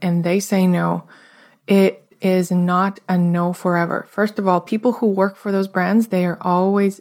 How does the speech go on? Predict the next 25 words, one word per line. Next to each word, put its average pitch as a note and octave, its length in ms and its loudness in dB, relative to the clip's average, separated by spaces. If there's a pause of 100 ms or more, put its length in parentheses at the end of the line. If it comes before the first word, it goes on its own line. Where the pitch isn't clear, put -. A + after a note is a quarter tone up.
changing. F#3 540 0
So F#3+ 220 -4
if F3 60 -10
someone G3+ 340 0
says F#3+ 220 -2
no F#3 260 2
to G3 140 -6
you, F#3 300 2 (880)
maybe G3 380 0
tomorrow G#3 540 0
they F#3 100 -2
will F#3 100 -4
hire F3+ 300 -2
someone G#3+ 420 0
new F3+ 280 0
who F3+ 260 -2
actually E3+ 360 -2
has E3+ 180 -2
been F3 160 -2
following F3+ 440 0
your E3+ 120 -2
blog E3+ 280 -2
for - 120 -14
five E3+ 280 -2
years F3+ 400 -4